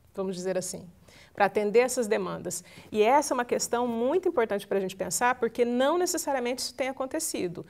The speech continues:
Nós vamos falar ainda de subrepresentatividade, nós vamos falar, você falando das editoras, eu fiquei pensando, né, é, a publicação capixaba, que a gente não vê,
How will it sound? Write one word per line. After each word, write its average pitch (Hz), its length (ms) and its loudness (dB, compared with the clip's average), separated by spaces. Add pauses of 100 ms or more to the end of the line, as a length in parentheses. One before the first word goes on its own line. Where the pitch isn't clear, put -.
(280)
Nós 202 160 2
vamos 247 180 -2
falar 233 200 4
ainda 226 220 4
de 196 80 -2
subrepresentatividade, 208 1300 2
nós 202 160 0
vamos 226 160 -4
falar, 214 540 4
você 202 240 -8
falando 233 260 0
das 202 140 2
editoras, 214 480 0
eu 214 40 -6
fiquei 214 160 -2
pensando, 208 600 -4 (260)
né, 208 300 0
é, 196 240 0 (240)
a 220 120 -4
publicação 220 560 -2
capixaba, 196 680 -2
que 185 80 -6
a 196 60 -2
gente 196 200 -6
não 220 140 0
vê, 190 300 0